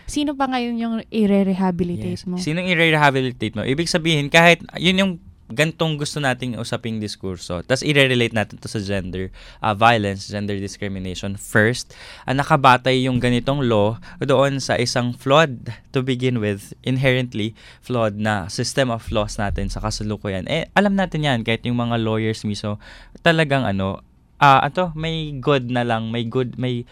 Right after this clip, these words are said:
Speaker 2: faith na lang sila na pwede pang mabago. Pero totoo, yung ganitong klase ng bill, pwede siyang mako-opt. Ah, ah, mako-opt at makompromise para ma-circumvent mismo ng mga nakakapangyayari, tapos makawawa yung mga nasa, ah,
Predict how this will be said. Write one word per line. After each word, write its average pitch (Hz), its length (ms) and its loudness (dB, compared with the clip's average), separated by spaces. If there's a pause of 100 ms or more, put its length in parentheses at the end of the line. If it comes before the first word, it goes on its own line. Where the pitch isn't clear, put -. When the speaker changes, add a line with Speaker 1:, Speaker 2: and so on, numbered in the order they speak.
(120)
Speaker 2:
faith 139 400 -2
na 131 80 -2
lang 127 160 -2
sila 120 240 -4
na 113 160 -4
pwede 113 560 0
pang 110 240 0
mabago. 92 480 0
Pero 131 260 2
totoo, 120 380 0
yung 113 160 -2
ganitong 120 320 -4
klase 117 260 -2
ng 123 140 0
bill, 107 160 -2
pwede 131 160 0
siyang 131 240 -2
mako-opt. 104 480 0 (420)
Ah, 107 300 0 (400)
ah, 110 400 2 (180)
mako-opt 160 640 0
at 123 160 -2
makompromise 123 880 -2
para 135 300 4
ma-circumvent 123 720 -2
mismo 131 400 -4
ng 123 80 -2
mga 117 400 -4
nakakapangyayari, 120 1040 -2
tapos 110 480 -2
makawawa 127 640 2 (320)
yung 120 80 0
mga 110 240 0
nasa, 98 360 0 (360)
ah, 95 320 0